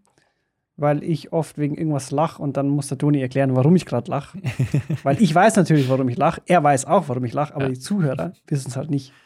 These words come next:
Speaker 2: Deswegen, vi-, also alle Sachen, die man sich irgendwie visuell vorstellen muss, das ist natürlich ein bisschen schwieriger bei Podcast. Aber ansonsten ist es, finde ich, ein, ein sehr schönes Medium, einfach deswegen auch, weil du, ja, äh,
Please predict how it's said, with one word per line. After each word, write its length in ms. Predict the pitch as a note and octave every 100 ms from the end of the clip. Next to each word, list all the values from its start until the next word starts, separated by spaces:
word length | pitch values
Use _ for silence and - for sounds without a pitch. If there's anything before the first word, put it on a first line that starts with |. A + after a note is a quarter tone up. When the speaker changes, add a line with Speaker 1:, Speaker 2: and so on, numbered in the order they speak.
| _ _
Speaker 2:
Deswegen, 480 | - G#2+ G#2+ G#2+ A2+
vi-, 180 | - -
also 220 | - A2
alle 240 | - A#2 B2+
Sachen, 320 | A2+ A2+ A#2+
die 80 | G#2+
man 160 | G#2+
sich 120 | G#2+ G2+
irgendwie 280 | - G#2+
visuell 320 | G#2 A#2+ B2 G2+
vorstellen 560 | - A#2 A#2+ B2 A2+
muss, 220 | A2+ B2 -
das 120 | G#2+
ist 20 |
natürlich 280 | A2 - G2+
ein 20 |
bisschen 220 | G#2 - G#2+
schwieriger 400 | C3+ B2 A#2 A2+
bei 160 | A2
Podcast. 720 | G#2+ - - - G2+ G2+ - _ _ _ _ _ _ _ _ _ _ _ _ - -
Aber 180 | G#2 G#2
ansonsten 500 | G2+ G2 G#2 - G#2+
ist 100 | G#2+
es, 120 | G2 -
finde 180 | G#2
ich, 80 | G2
ein, 160 | G2+ F#2+ _ _ _ _ -
ein 60 | G#2
sehr 160 | G#2+
schönes 300 | - A2 G2+
Medium, 440 | G2 A#2 C3 G#2+ -
einfach 280 | G#2 A2
deswegen 380 | - A#2 - A2
auch, 240 | A2+ G#2 -
weil 160 | G2
du, 220 | G2+ G2+ G2+ _ _ _ _ _ -
ja, 220 | A#2 -
äh, 320 | - - -